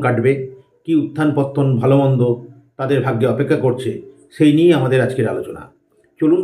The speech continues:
শুরু করা যাক। তবে আমরা দু হাজার চব্বিশ সালের মকর রাশির রাশিফল বিচার করার আগেই যদি একটু দু হাজার চব্বিশ সালে মকর রাশির রেসপেক্টে প্ল্যানেটারি যে পজিশন বা ট্রানজিট, সেটাকে আমরা যদি দেখি, দেখতে পাচ্ছি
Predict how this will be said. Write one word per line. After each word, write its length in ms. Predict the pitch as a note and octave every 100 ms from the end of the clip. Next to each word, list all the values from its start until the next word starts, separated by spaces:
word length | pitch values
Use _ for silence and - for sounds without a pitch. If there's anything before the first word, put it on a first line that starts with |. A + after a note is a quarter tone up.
| -
শুরু 140 | D3 D3
করা 120 | C3+ A#2+
যাক। 120 | A#2+ - - - _ _ _ _ _ _ -
তবে 200 | D#3+ D#3+ A#2 - - G#2+
আমরা 160 | C#3 D#3
দু 40 | C#3
হাজার 160 | D3+ E3 C#3+
চব্বিশ 280 | B2+ E3+ E3+
সালের 240 | B2+ B2 - - - - - A#2+
মকর 240 | B2+ D#3+ D3
রাশির 260 | - D#3+ D3 C3+
রাশিফল 400 | - D3+ D3+ C#3+ A#2
বিচার 180 | D3 C#3
করার 200 | C#3+ C3+ A#2
আগেই 240 | B2 A2+ - - _ _ -
যদি 240 | A#2 C#3+ F3
একটু 140 | E3+ D#3 C3+
দু 40 | C#3
হাজার 140 | D3 C#3+
চব্বিশ 280 | A#2+ D3+ -
সালে 160 | D3+ C#3 B2
মকর 220 | C3 D3+ D3
রাশির 280 | D3+ C#3+ - - - _ _ _ B2+
রেসপেক্টে 540 | C#3 - F#3 E3+ A#2 G2 - - _ _ _ _ _ -
প্ল্যানেটারি 400 | C#3+ D#3 E3+ D#3+
যে 60 | D#3+ C3
পজিশন 380 | C3+ C#3 B2 C3 A2+ - -
বা 60 | C3 C#3
ট্রানজিট, 440 | C3+ C3+ D3 - - - - -
সেটাকে 280 | C#3 D#3+ E3
আমরা 120 | D3 A#2+
যদি 120 | A2+ A2
দেখি, 220 | - C#3 - - _ _ -
দেখতে 220 | D#3 E3 F3+
পাচ্ছি 260 | F3 -